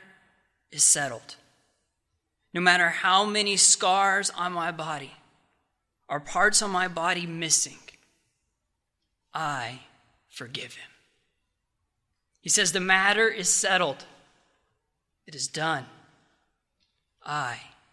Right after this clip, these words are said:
forgive him." See, forgiveness is a beautiful thing.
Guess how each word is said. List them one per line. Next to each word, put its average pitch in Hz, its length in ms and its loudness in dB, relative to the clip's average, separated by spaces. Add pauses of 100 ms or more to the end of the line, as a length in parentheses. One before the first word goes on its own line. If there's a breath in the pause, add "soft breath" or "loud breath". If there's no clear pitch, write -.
(500)
forgive - 540 -16
him." - 120 -18 (1700)
See, 147 140 -8
forgiveness 151 680 -8
is 135 100 -6
a 139 60 -8
beautiful 156 580 -12
thing. 123 360 -16